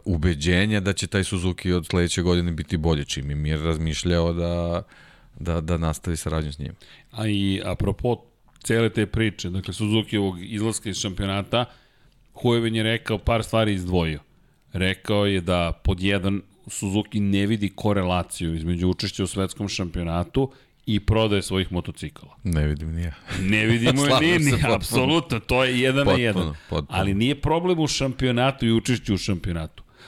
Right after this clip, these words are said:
Speaker 2: Problem je u nečemu što je David Emmet opisao, što Dejan govori već godinama, ko gleda Lab sedamdeset šest i sluša Lab sedamdeset šest, zna o čemu pričamo, to je nesposobnost, pa i manjak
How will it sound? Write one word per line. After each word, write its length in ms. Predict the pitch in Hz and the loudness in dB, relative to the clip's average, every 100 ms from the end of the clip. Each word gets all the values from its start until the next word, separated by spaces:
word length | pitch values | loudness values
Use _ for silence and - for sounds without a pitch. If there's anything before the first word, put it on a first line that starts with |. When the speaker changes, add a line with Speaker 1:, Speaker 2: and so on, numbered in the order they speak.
| - | -6
Speaker 2:
Problem 400 | - 104 104 135 | 0 2 2 2
je 60 | 131 | 2
u 40 | |
nečemu 380 | 104 110 - 120 | 2 2 0 -2
što 120 | - | -4
je 60 | 85 | -2
David 320 | 92 98 90 | 2 2 2
Emmet 280 | 92 87 - | 2 0 -4
opisao, 380 | - 95 - 110 | -6 -4 -2 -2
što 160 | - | -4
Dejan 360 | 82 98 92 87 | 0 2 2 0
govori 380 | - 107 98 92 | 2 4 4 2
već 340 | 85 82 - - _ | -2 -6 -10 -16 _
godinama, 840 | 92 87 113 92 117 113 110 120 113 | -8 0 2 2 0 0 2 0 0
ko 180 | 104 95 | -2 -2
gleda 260 | 95 92 | -2 -2
Lab 160 | 90 90 | -4 -4
sedamdeset 380 | - 95 87 85 | -6 -6 -8 -12
šest 180 | 92 | -12
i 60 | 90 | -10
sluša 280 | - 95 90 | -6 -4 -2
Lab 120 | 95 | -4
sedamdeset 360 | - 90 92 - | -4 -8 -10 -12
šest, 140 | 92 | -10
zna 240 | 92 107 | -4 -4
o 40 | 87 | -4
čemu 260 | - 82 | -6 -6
pričamo, 440 | 78 98 101 113 98 | -4 -2 -2 -2 -2
to 280 | - 113 101 | 0 0 2
je 160 | 101 - - - - - | 0 -2 -12 -20 -20 -12
nesposobnost, 1200 | - 95 95 - - 92 - - 127 113 87 - - - - _ _ - - - - _ | -4 0 0 0 -2 -2 -2 0 0 0 -4 -8 -16 -18 -20 _ _ -20 -20 -20 -20 _
pa 240 | 90 90 | -4 -2
i 180 | 92 90 | 0 -2
manjak 880 | 90 90 101 117 127 113 - - - | -2 0 2 2 0 -2 -8 -18 -20